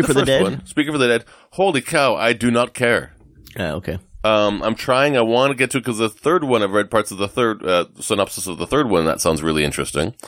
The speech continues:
Speaker 1: Um, but I wanna read 'cause, you know, it's like, I really don't care. Um, Dune. I've never read the Dune series. I've tried to read the first Dune. It's like, oh my god, I don't care. I just cannot. Maybe it's just the week I can't get into it.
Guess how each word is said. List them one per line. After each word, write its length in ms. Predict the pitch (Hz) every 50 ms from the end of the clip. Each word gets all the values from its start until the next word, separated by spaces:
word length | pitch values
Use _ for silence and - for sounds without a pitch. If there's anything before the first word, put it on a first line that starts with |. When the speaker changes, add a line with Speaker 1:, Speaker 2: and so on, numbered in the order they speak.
| - - - - - - - _ -
Speaker 1:
Um, 340 | 98 95 92 92 92 92 - _
but 200 | 110 101 95 -
I 60 | 101
wanna 260 | 101 101 107 104 101 92
read 300 | 98 101 101 98 87 _
'cause, 280 | - 107 95 - - - _ _ _ _ _ -
you 100 | 110 98
know, 80 | 90
it's 100 | 85 -
like, 160 | 104 98 - _ _
I 140 | - 139 135
really 260 | 131 117 120 120 117
don't 180 | 113 117 110 -
care. 260 | 143 139 127 98 - _ _ _ _ _ _ _ _ _ _ _ _ _
Um, 480 | - 104 104 104 101 101 101 101 101 95 - - _ _ - 87
Dune. 460 | 85 123 147 151 135 131 139 147 131 -
I've 120 | 92 87
never 160 | 95 107 113 117
read 100 | 117 104
the 80 | 95 80
Dune 180 | 80 107 107
series. 320 | 101 113 87 85 80 - -
I've 160 | - 92 -
tried 160 | - 110 113
to 80 | 113 107
read 100 | 98 87
the 60 | 87
first 280 | - 104 92 - - -
Dune. 240 | 98 110 117 104 85
It's 180 | 80 - -
like, 180 | 90 85 80 -
oh 160 | 85 101 113
my 100 | 104 87
god, 260 | 78 - 92 98 92 80
I 60 | 76
don't 220 | 78 80 78 -
care. 340 | - 80 76 71 76 98 - _ _ _ _ _ _ _ - - _ _
I 60 | - -
just 240 | 98 110 - - -
cannot. 600 | - 95 80 80 87 95 101 107 107 104 - - _
Maybe 240 | - 110 120 123 117
it's 80 | 123 -
just 160 | 127 - -
the 60 | 101
week 160 | 95 107 107 -
I 60 | 110
can't 200 | 104 - 117 113
get 100 | - 117
into 220 | 117 123 123 127 143
it. 80 | 143